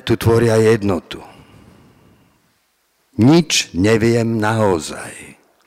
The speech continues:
kým to neviem v láske. Nič naozaj nepoznám, kým to nemilujem. Iba v láske som slobodný od seba. Iba oslobodený od seba môžem poznať veci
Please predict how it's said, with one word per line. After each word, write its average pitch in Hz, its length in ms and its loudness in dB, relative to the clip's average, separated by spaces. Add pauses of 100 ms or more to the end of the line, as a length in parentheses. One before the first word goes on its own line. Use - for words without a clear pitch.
(200)
kým 139 240 2
to 117 160 0
neviem 110 400 0
v 107 80 -2
láske. - 580 -8 (720)
Nič 151 320 2
naozaj 127 480 2
nepoznám, 92 800 -4 (400)
kým 110 240 -2
to 113 80 0
nemilujem. 98 800 -4 (1040)
Iba 139 180 4
v 135 80 6
láske 160 480 2
som 87 320 -2
slobodný 117 640 0
od 104 160 -4
seba. - 400 -12 (1120)
Iba 123 260 4
oslobodený 135 640 2
od 123 140 0
seba 123 240 -2
môžem 117 400 0
poznať 117 500 -2
veci 110 320 -2